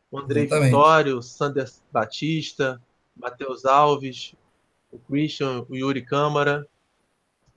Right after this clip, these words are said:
Speaker 1: Um abraço aí pra essa galera toda aí, que é tão fanática quanto a gente no Saltão.
Speaker 2: Boa. E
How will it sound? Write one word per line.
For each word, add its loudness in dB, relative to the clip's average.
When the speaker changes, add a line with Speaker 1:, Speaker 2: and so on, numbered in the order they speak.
Speaker 1:
Um -2
abraço 0
aí -10
pra -2
essa -2
galera 0
toda -4
aí, -6
que -10
é -10
tão -4
fanática -2
quanto -6
a 0
gente -8
no -10
Saltão. -6
Speaker 2:
Boa. 2
E 4